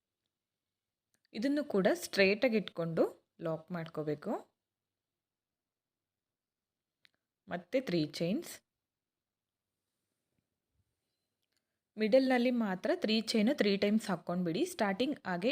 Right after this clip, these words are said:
ಎಂಡಲ್ಲಿ ಟೂ ಟೈಮ್ಸ್ ಹಾಕಿ, ನಾನು ತ್ರೀ ಟೈಮ್ಸ್ ಹಾಕಿದ್ದೀನಲ್ಲ, ನೀವು ಟೂ ಟೈಮ್ಸ್ ಮಾಡ್ಕೊಳ್ಳಿ. ಓಕೆ, ಈ ಥರ ಬರಬೇಕು. ಬೇಸ್ ಲೈನು ಟೈಟಾಗಿ ಎಳೆದು ಲಾಕ್ ಮಾಡಲಿಕ್ಕೆ ಹೋಗಬೇಡಿ, ಮುದ್ದೆ ಆಗುತ್ತೆ. ಇಲ್ಲಾಂದರೆ ಸೀರೆ ಕೂಡ ರಿಂಕಲ್ ಬೀಳುತ್ತೆ.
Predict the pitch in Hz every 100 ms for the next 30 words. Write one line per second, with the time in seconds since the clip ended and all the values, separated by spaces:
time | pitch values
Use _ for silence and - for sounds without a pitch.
0 | - 185 190 180 285 - 202 196 180 160
1 | - 151 240 330 220 190 175 175 180 175
2 | - 160 170 165 160 151 294 - 165 165
3 | 453 - 180 160 151 196 294 214 156 135
4 | 139 - _ _ _ _ _ _ _ _
5 | - 208 202 359 - 196 196 233 196 156
6 | 151 147 - 370 - _ _ _ _ _
7 | _ _ _ _ _ - 208 247 277 233
8 | 196 226 - 202 196 190 185 254 196 165
9 | 220 381 - _ _ - 180 165 175 165
10 | 165 - 165 165 170 202 185 165 175 349
11 | 202 156 170 165 147 147 156 147 143 143
12 | 143 147 330 - 196 190 190 180 175 165
13 | 156 151 151 147 135 -